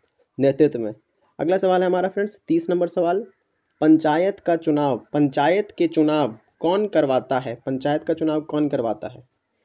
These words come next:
केंद्र सरकार, जिला परिषद, राज्य चुनाव आयोग, राज्य सरकार। बताइए फ्रेंड्स क्या होगा? And the correct option is option number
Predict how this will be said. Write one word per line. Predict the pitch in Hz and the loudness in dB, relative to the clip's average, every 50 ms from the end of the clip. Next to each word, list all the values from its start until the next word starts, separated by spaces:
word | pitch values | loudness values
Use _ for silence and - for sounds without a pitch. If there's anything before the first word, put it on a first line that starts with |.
| _ _ _ _ - | _ _ _ _ 0
केंद्र | 151 165 185 185 185 | 2 2 2 2 0
सरकार, | 180 180 165 165 170 170 170 | 0 0 0 2 2 0 2
जिला | 160 135 147 165 165 | 2 2 2 0 0
परिषद, | 165 170 160 165 160 175 165 160 | 0 0 0 0 0 -2 -4 -4
राज्य | 156 135 131 139 147 - | -4 -4 -4 -4 -4 -2
चुनाव | 160 160 160 160 160 | -2 -2 0 0 0
आयोग, | 160 160 165 170 160 | 0 0 0 0 0
राज्य | 147 139 135 135 131 | -2 -2 -2 -4 -4
सरकार। | 127 135 110 - 107 104 | -6 -8 -8 -8 -10 -10
बताइए | 104 120 135 151 | -6 -2 -2 -2
फ्रेंड्स | 147 151 151 143 143 | -2 -2 -4 -6 -4
क्या | - 143 | -4 -4
होगा? | 127 117 110 107 120 - _ _ _ _ _ _ _ _ _ _ _ _ _ _ - | -4 -4 -4 -6 -8 -12 _ _ _ _ _ _ _ _ _ _ _ _ _ _ -8
And | 127 123 123 107 | -6 -4 -4 -4
the | 117 - | -4 -2
correct | - 151 160 160 160 | 0 0 0 0 0
option | 160 151 156 - 165 160 | -2 -2 0 0 -2 0
is | 147 143 | 0 0
option | 127 131 - - 151 147 | -2 -4 -2 -4 -2 -2
number | 143 139 139 | -2 -2 -2